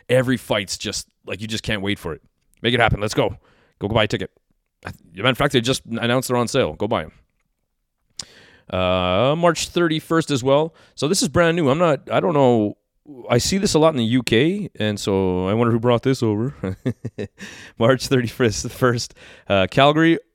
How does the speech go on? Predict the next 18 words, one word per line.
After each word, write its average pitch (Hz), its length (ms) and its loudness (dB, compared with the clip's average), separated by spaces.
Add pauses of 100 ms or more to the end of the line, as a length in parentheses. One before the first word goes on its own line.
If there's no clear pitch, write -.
Ultra 135 280 2
White 113 240 2
Collar 113 280 -2
Boxing. 90 560 -4 (340)
So 101 500 -2 (440)
I'm 107 180 -4
not 147 240 2
really 156 220 2
sure 143 200 -6
what 139 200 -4
this 120 240 -4
is. 82 360 -10 (480)
I 98 120 -6
do 131 280 2
know 139 520 2
that 101 340 0
it 95 240 -8
is, 120 420 -6